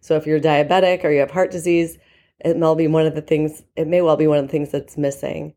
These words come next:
There's a guy named Sorensen that wrote a book, and he said, "When we get, when we get out in the sun, the research is incredible.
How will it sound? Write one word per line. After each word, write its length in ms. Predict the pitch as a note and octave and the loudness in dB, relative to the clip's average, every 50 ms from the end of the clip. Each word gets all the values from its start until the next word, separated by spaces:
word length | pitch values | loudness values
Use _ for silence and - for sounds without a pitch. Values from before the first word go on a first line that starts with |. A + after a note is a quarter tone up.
| _ _ _ _ _ _ _ _ _ _ | _ _ _ _ _ _ _ _ _ _
There's 160 | - E3+ D#3+ F3 | -2 -2 0 0
a 40 | |
guy 140 | E3 E3+ D#3 | 0 2 2
named 180 | D#3 D3+ D3 D3+ | 2 2 0 0
Sorensen 500 | - - D#3+ D3 D#3 D3+ - D#3+ D3 C#3+ | 0 0 0 0 0 -2 -2 -2 -2 -2
that 160 | C#3+ C#3 C#3 | -2 -2 0
wrote 180 | D3+ C#3+ C#3 C#3 | 0 0 0 -2
a 40 | |
book, 280 | C3+ C#3 D3 C3+ C3+ - | -2 0 0 0 0 -2
and 100 | D3 C3+ | -2 -2
he 100 | D3 C#3+ | -2 -2
said, 240 | C3+ - C#3 C3+ C3 | 0 0 -2 0 0
"When 180 | D3+ D3 C#3+ | 0 0 0
we 120 | C#3 C#3+ C#3+ | 0 -2 -2
get, 200 | D3 F3 - - | -2 -4 -4 -2
when 200 | D#3 D#3+ D#3+ D3+ | -2 0 0 0
we 120 | D3+ D3+ | 0 -2
get 340 | D3 D#3 C#3+ - - - - - | 0 0 0 -2 -2 -4 -4 -2
out 280 | D#3 D#3 D#3 D#3 - | 0 2 2 2 0
in 100 | F3 E3 | -2 -2
the 80 | E3 E3 | -2 -4
sun, 420 | E3 - - D#3 C#3+ C3+ C3+ C3+ - _ _ _ _ _ _ - | -4 -4 -4 -4 -2 -4 -6 -8 -12 _ _ _ _ _ _ -4
the 100 | D#3+ D#3 | -2 0
research 380 | D3 D#3+ D#3 D#3 - D#3+ D#3 D3+ | 0 0 0 0 -2 -2 0 0
is 140 | D3+ C#3+ | -2 0
incredible. 640 | D#3 D3 C#3+ - D#3 C#3 C3 C3 C3+ C3 C3+ - | -2 -2 -2 -2 -2 -2 -2 -2 -4 -6 -8 -8